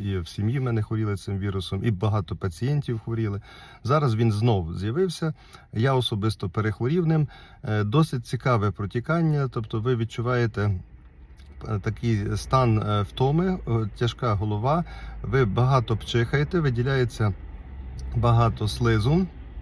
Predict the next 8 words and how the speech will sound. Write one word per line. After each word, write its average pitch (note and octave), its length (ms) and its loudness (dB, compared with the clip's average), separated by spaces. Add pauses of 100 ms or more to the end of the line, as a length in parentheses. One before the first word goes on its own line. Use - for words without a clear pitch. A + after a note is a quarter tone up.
(680)
Тест C3+ 240 2
на A#2+ 100 4
ковід A2 380 0
від'ємний, D#3+ 480 2
тест A#2 300 0
на G2+ 120 0
грип G2+ 280 0
від'ємний. E3+ 500 0